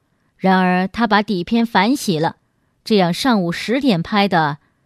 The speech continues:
就变成了下午两点拍的了。”段五郎一针见血地识破了他的诡计。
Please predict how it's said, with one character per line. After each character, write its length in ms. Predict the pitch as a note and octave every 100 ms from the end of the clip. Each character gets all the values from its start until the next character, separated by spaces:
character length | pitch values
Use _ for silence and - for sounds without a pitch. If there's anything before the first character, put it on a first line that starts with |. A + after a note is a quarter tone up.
| _
就 200 | - A3+
变 260 | C4 B3 G3+
成 200 | G#3 G#3+
了 180 | A#3+ A3
下 280 | - B3
午 140 | A3 G3+
两 260 | G3+ A3
点 220 | C#4 A3+ G3+
拍 260 | A#3 A3+
的 140 | A3+ G3+
了。” 140 | - _ _ _ _ _ _ _ _ -
段 240 | G4+ F#4
五 80 | C4+
郎 340 | A3 G#3 B3+ -
一 120 | E4
针 200 | D#4+ F4
见 260 | F4 G4 D4
血 240 | B3+ G#3
地 100 | A3+
识 280 | B3 A#3 B3
破 180 | - D#4+
了 100 | B3+
他 140 | D4+
的 100 | D4+
诡 280 | - B3 G#3
计。 260 | B3 C#4+